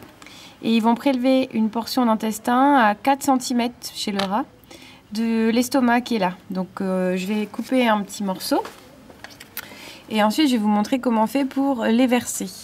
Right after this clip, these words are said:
Donc, euh, le morceau doit être rapidement placé dans une boîte de pétri.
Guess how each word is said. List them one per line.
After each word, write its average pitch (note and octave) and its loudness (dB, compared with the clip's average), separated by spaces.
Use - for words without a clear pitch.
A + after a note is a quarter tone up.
Donc, F#3+ -6
euh, F#3+ -4
le G3+ -2
morceau G#3+ 2
doit G#3+ 2
être G3+ -6
rapidement C4+ 2
placé B3 -2
dans G#3 -4
une F#3+ -6
boîte G#3 -4
de G#3 -2
pétri. B3 -4